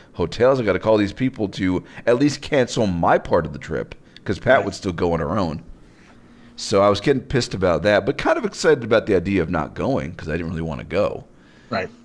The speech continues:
Speaker 1: But then the thing came, so I said, "All right, I'm going on this thing. Fine, let's just do it." I was kind, the whole trip was sort of like me being reserved to the fact that, "Well, I'm here, I might as well just make the best of it."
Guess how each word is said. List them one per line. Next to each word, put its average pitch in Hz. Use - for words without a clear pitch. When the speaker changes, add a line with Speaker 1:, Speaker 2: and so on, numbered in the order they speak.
Speaker 1:
But 98
then 120
the 110
thing 107
came, 104
so 101
I 85
said, 85
"All 113
right, 82
I'm 73
going 117
on 110
this 101
thing. 98
Fine, 90
let's 82
just 80
do 71
it." 67
I 98
was 98
kind, 113
the 147
whole 240
trip -
was -
sort 147
of 147
like 123
me 123
being 117
reserved 113
to 107
the 104
fact 104
that, 98
"Well, 120
I'm 113
here, 117
I 101
might 104
as 107
well 104
just 98
make 87
the 87
best 78
of -
it." -